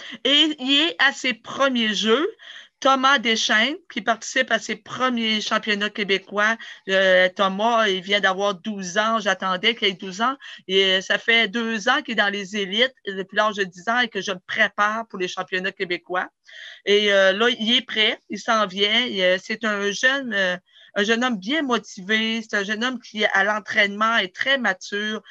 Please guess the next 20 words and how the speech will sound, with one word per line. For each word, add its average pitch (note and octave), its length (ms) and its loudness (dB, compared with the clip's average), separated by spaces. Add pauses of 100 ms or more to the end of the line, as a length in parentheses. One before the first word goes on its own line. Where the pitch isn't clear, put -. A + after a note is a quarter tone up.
(240)
qui G#3+ 140 -6
s'entraîne, A#3+ 680 2
euh, G3 420 4 (340)
tu D4 100 0
sais, C#4+ 60 2
il A#3+ 40 -4
vient A#3 280 0
pas B3+ 200 -2
là B3 140 0
pour A3 160 -6
niaiser. G3 580 -2
C'est G3 180 -8
un F#3+ 120 -2
jeune, A#3 240 -2
je G3 60 -8
lui F#3 40 -2
donne A#3+ 160 0
ses B3 140 -6
plans A#3 160 0
d'entraînement, G#3+ 580 -2